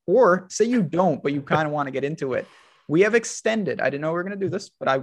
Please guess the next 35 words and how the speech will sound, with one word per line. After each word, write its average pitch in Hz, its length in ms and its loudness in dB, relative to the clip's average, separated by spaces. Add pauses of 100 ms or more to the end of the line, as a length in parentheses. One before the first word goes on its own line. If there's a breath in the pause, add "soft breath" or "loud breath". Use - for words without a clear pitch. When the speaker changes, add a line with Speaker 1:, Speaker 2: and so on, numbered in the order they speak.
(120)
Speaker 1:
I've 131 240 -4
been 143 200 -2
told 143 360 0
we're 147 120 2
extending 180 720 -4 (560)
our 139 480 4
promo 151 600 -4 (440)
called 127 200 -2
Fastball 139 800 -2 (380)
for 151 100 -2
a 147 40 0
couple 165 300 -2
more 156 220 0
days. 135 300 -2
So 143 80 -4
we 160 120 4
have 226 100 4
a 233 60 0
promo 185 480 -2
where 151 140 -4
you 165 160 -4
can 196 160 -8
get 151 300 0 (540)
the 156 80 -4
Express 156 600 -2 (140)
M 156 140 -2
L 170 100 0
B 160 180 0
Pass - 340 -2
for 170 220 0
one 160 360 0
dollar, 113 520 0
one 190 380 -4 (220)
single 160 640 -2
dollar. 139 540 4